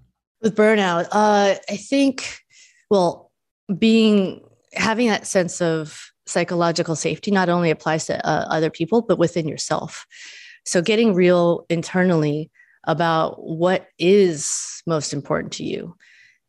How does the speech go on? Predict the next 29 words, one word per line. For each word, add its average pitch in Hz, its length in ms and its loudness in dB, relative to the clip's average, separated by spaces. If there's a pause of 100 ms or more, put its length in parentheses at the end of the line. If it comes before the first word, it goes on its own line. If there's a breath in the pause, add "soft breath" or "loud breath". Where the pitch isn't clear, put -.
And 160 640 -2 (300)
that's 180 460 -4 (140)
going 170 240 4
again 160 380 0
to 151 500 -4
the 160 80 -10
sense 156 380 -6
of 151 100 -8 (140)
purpose, 156 500 -2
or 165 80 -2
s-, 151 340 -10 (140)
sense 165 280 -2
of 170 120 2
values, 175 580 -2
sense 156 240 -8
of, 151 200 -6
like, 151 160 -4
how 170 160 -4
do 170 80 0
I 170 80 2
want 160 160 0
to 151 40 -4
spend 156 240 -6
my 147 120 -2
moments? 151 500 -4 (640 loud breath)
When 202 160 2
you 208 100 4
have 233 460 0
that 180 460 -2